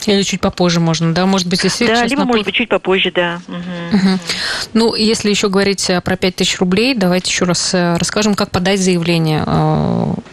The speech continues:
Speaker 1: на эту выплату.
Speaker 2: Ну, подать заявление точно так же необходимо либо через сайт госуслуг, либо через сайт госуслуг,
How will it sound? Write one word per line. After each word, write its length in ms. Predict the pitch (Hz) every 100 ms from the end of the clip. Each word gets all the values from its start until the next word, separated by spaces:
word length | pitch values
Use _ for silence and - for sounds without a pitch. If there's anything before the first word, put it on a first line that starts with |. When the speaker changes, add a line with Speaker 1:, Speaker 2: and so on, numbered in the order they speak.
| -
Speaker 1:
на 260 | 233 180 170
эту 140 | 165
выплату. 420 | 170 165 175 - - - - -
Speaker 2:
Ну, 220 | 220 226 -
подать 300 | 214 202 196
заявление 360 | 196 190 190 185
точно 340 | - 196 - 180
так 200 | 185 170
же 220 | 156 165
необходимо 640 | 170 165 - 170 175 170 165
либо 400 | 180 180 165 160
через 340 | - 185 175 -
сайт 240 | - 160 -
госуслуг, 640 | 165 - - - 294 - - - - - -
либо 180 | 208 196
через 200 | - 190
сайт 160 | 190 185
госуслуг, 360 | 180 - 180